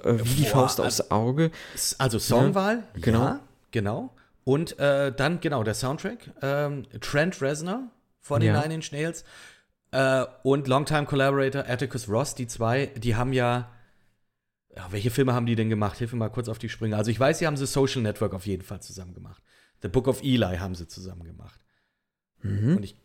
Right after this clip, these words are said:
Speaker 2: glaube, wenn wir jetzt hier bei Pixar sind oder bei Disney, generell Soul. Unter
Speaker 1: Okay.
Speaker 2: anderem auch. Und das,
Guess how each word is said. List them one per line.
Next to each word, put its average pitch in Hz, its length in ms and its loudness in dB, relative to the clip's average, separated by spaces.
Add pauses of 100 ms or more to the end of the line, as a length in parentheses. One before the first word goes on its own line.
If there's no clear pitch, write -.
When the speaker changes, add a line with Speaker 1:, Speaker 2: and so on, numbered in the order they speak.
(120)
Speaker 2:
glaube, 160 580 -2
wenn 113 160 -4
wir 147 80 -4
jetzt 131 180 -4
hier 139 140 -10
bei 113 100 -8
Pixar - 460 -14
sind - 180 -14
oder - 160 -12
bei 113 120 -8
Disney, 120 400 -10
generell 151 540 -6
Soul. 95 580 -2 (340)
Unter - 120 -6
Speaker 1:
Okay. 113 180 -2
Speaker 2:
anderem 98 180 -14
auch. - 220 -18 (560)
Und 117 240 -4
das, - 380 -4